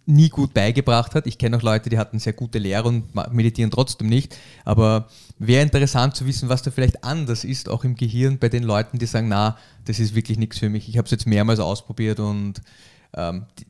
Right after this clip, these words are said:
die auch bereit sind, es prinzipiell sich darauf einzulassen. Ich finde, es gibt auch diese Leute, die sagen, „Na“, die von Haus aus sagen, „Das mache ich nicht, das probiere ich nicht einmal, das ist nichts für mich.“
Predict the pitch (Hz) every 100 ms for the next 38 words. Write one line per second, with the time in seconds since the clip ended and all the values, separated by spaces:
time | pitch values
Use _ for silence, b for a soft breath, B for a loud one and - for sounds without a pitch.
0 | - 156 - 160 127 147 - 147 135 -
1 | 143 139 123 135 120 123 101 110 - 95
2 | - 120 143 127 165 147 127 131 120 117
3 | 120 113 101 101 B B B B - -
4 | - 110 123 110 117 123 123 123 117 104
5 | 110 127 107 - 127 120 123 113 127 123
6 | 117 117 120 - 117 123 151